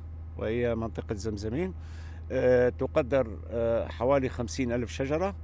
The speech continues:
بالإضافة إلى مشروعنا، قمنا بعدة مشاريع هنا في هذه المنطقة وخارج المنطقة، حتى وصلنا إلى مناطق أطراف كركوك. قمنا بزراعة،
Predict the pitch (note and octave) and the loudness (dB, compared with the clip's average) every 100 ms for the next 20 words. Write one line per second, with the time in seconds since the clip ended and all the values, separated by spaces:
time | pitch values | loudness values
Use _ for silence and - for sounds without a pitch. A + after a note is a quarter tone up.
0 | - - - - - B2 C#3 C#3 F3 - | -12 -12 -12 -10 -4 2 4 8 8 8
1 | D3+ A#2 E3 D3+ C3+ - B2 A#2+ D#3 E3 | 4 6 10 10 8 6 2 2 4 4
2 | E3 E3+ - D#3 C#3+ C3 B2+ C#3+ C3+ B2 | 6 4 2 2 4 4 4 2 -2 0
3 | A#2 B2+ A#2+ C#3+ B2+ - A2+ C#3 A2+ E2 | 0 4 4 4 2 0 0 2 2 2
4 | A#2+ C3 A2 A2+ C3+ C#3 A2+ - A#2 G#2 | 4 4 2 0 0 0 -4 -2 0 2
5 | D3+ D3 B2+ A#2+ A#2+ A#2 A#2 - C#3 C#3 | 0 0 -2 -4 -4 -4 -6 -4 -4 -4
6 | C#3+ - C3 A#2 - C#3 C3 G#2+ B2 A#2 | -8 -4 -4 -4 -6 -6 -4 -4 -2 -2
7 | A#2 C3 C3 B2 - - A2+ F#2+ - C3+ | -2 -2 0 -4 -4 -4 -4 -2 -2 -2
8 | E2 A#2+ G2+ - F3+ - - - - - | -2 -6 -6 -4 -4 -4 -12 -14 -14 -14
9 | - - - - C#3+ C#3 B2 A#2 A#2+ B2+ | -14 -14 -8 -4 0 0 0 -2 0 2
10 | C3 B2 | 4 2